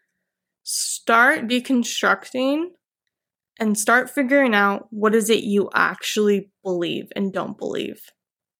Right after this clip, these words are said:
'Cause not having a basis can destroy you as a person.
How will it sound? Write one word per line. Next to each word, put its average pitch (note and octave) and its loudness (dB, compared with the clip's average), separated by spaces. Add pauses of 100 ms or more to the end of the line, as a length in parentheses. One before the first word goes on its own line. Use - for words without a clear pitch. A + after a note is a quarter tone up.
(600)
'Cause A3 0
not G3 4
having A3 2
a G3 2
basis B3+ -2 (3500)
can A3+ 2
destroy G3+ 0
you - -4
as G#3+ -8
a - -20
person. - -10